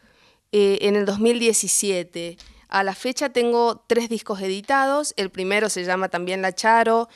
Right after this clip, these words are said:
Hay canciones mías, hay versiones, eh, de canciones de,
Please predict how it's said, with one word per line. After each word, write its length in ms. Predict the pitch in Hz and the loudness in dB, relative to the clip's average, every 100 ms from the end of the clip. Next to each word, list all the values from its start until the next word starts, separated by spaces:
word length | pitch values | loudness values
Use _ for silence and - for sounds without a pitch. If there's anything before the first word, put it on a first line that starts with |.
| - - | -20 -6
Hay 160 | 190 196 | -2 0
canciones 480 | 196 185 180 170 180 | 0 -2 -6 -8 -8
mías, 720 | 220 240 220 208 202 196 - | -4 0 2 2 2 0 -4
hay 180 | 185 180 | -4 -2
versiones, 960 | 175 165 208 208 208 196 196 196 180 - | -4 -4 0 2 2 2 -2 -4 -6 -8
eh, 460 | 175 170 165 165 170 | -10 -8 -8 -8 -6
de 120 | 185 | -4
canciones 600 | 175 160 185 185 180 175 | -4 -4 -6 -6 -6 -8
de, 360 | 170 165 160 | -8 -8 -10